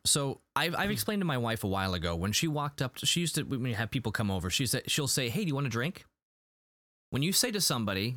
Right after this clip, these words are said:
when you invite somebody over, "Hey, you want a drink?" That sounds like, "Hey, would you like an alcoholic beverage?" As opposed to saying the words,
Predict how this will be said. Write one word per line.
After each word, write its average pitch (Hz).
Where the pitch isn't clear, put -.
when 123
you 117
invite 113
somebody 127
over, 110
"Hey, 180
you 131
want 117
a -
drink?" 101
That 123
sounds 127
like, 110
"Hey, 139
would 101
you 113
like 120
an 110
alcoholic 98
beverage?" 92
As 139
opposed 196
to 202
saying 113
the 104
words, 95